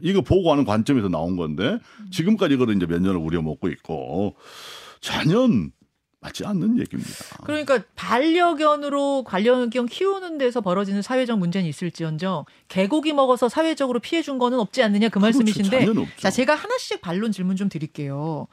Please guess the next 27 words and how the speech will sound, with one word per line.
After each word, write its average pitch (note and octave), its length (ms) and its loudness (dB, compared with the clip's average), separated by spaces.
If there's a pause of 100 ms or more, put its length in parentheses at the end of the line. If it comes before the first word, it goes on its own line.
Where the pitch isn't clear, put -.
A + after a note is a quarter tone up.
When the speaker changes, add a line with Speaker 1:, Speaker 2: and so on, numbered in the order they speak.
(520)
Speaker 2:
너무나 G#4+ 280 4
잔혹한 F4 520 0
산업이 E4 400 0
아니냐? E3+ 440 -4 (100)
그리고 A3 200 -6 (180)
우리가 A3+ 260 -4
이제 G#3 160 -2
뭐 F#3+ 360 -2
티비를 A3+ 460 -6
통해서 F#3 680 -2 (360)
이 F3+ 420 -6
현장 C#4 760 -2
취재 B3+ 300 -4
뭐 D3+ 100 -4
이런 F#3 160 0
걸로 G3 160 -2
많이 D3 160 -4
봤습니다만, E3 800 -6 (260)
개들을 F3 600 -2
키우는 A#4+ 480 -2
과정에서 G#3 760 -2 (360)
좀 - 180 -20
잔혹하게 F#4 640 0
다뤄지는, E3+ 420 -2
혐오적으로 F#4+ 480 -2
다뤄지는 G3 440 0
부분들이 E3 880 -6